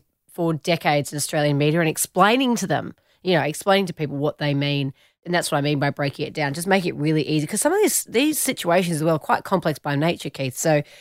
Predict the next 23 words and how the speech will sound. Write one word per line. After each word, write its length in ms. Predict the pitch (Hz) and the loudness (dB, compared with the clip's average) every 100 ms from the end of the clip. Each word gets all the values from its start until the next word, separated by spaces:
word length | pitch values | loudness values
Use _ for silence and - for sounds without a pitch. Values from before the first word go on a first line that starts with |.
| - | -10
it 140 | - 196 | -2 2
does 260 | 220 226 | 4 4
require 600 | 214 214 - 185 185 175 | 2 -2 4 6 6 4
some 240 | 165 190 180 | 2 0 0
level 400 | 170 180 170 165 | 2 2 2 0
of 120 | 139 | 0
background 460 | - - 190 160 151 | -2 0 2 2 2
as 100 | 143 | 2
well 220 | 160 151 | 2 2
to 80 | 156 | 0
sort 160 | - | -4
of 80 | 156 | 0
understand 400 | 151 151 - 147 | 0 0 0 -2
the 60 | 143 | -2
context 420 | - 156 - - | -6 -8 -8 -6
for 80 | 151 | -2
a 60 | |
lot 120 | 147 | -2
of 80 | 143 | -2
people, 300 | - 135 175 | -4 -4 -4
I 200 | - 143 139 | 0 2 4
E 300 | 139 165 170 | 2 0 0
me. 400 | 139 135 143 | 2 2 2